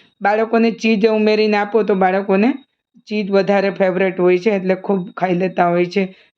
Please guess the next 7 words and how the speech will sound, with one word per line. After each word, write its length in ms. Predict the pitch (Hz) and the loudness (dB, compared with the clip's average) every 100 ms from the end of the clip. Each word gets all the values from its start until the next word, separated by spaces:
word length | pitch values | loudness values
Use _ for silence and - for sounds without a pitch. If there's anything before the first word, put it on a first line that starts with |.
| _ - | _ -12
અને 200 | 180 180 | -6 -2
હવે 240 | 185 202 | 0 0
આપણે 440 | 185 202 196 247 - _ _ - | 0 -2 -2 -4 -10 _ _ -8
થોડો 260 | 196 202 | -2 0
આ 380 | 202 208 190 190 | 0 -2 -2 -2
લુવો 360 | 190 185 202 202 | -2 0 0 0
લઈને 460 | 226 247 220 226 | 0 0 0 -2